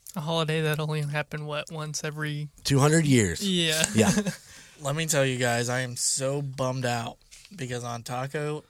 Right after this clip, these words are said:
Speaker 3: Tuesday Tuesday, I had the stomach flu.
Speaker 1: Hmm.
Speaker 2: Oh.
Speaker 3: Or I was just getting over the stomach flu, and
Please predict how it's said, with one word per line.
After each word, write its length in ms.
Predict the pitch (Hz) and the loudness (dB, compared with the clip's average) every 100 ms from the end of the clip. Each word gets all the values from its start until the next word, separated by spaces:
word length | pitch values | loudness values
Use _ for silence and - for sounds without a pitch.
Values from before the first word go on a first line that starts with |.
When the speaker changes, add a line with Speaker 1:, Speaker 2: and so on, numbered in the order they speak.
| _ - | _ -12
Speaker 3:
Tuesday 640 | 131 143 185 190 208 202 | -6 -2 0 2 2 2
Tuesday, 760 | 208 226 220 156 139 127 123 131 135 _ _ _ _ _ _ _ _ _ _ _ | 2 0 0 0 0 0 -2 -4 -10 _ _ _ _ _ _ _ _ _ _ _
I 100 | 226 | -4
had 180 | 143 147 | -4 -4
the 60 | 226 | -4
stomach 380 | 185 175 147 - | -2 -4 -6 -10
flu. 320 | 135 123 - - - 185 _ - | -8 -8 -10 -14 -20 -20 _ -8
Speaker 1:
Hmm. 320 | 165 156 147 | -6 -6 -2
Speaker 2:
Oh. 840 | 123 120 117 113 107 101 95 80 - - _ | 4 6 6 6 4 2 0 -4 -12 -20 _
Speaker 3:
Or 120 | 117 139 | 0 4
I 100 | 143 | 4
was 320 | 151 147 135 - | 2 -2 -4 -6
just 320 | - 175 165 156 | 2 6 6 4
getting 220 | 156 147 | 0 2
over 240 | 156 151 131 | 2 2 0
the 80 | 120 | 0
stomach 340 | - 123 120 | 0 -2 -6
flu, 420 | - 127 123 127 135 _ _ _ _ _ _ | -6 -6 -4 -6 -8 _ _ _ _ _ _
and 600 | 139 123 120 117 117 117 | -6 -4 -4 -4 -6 -10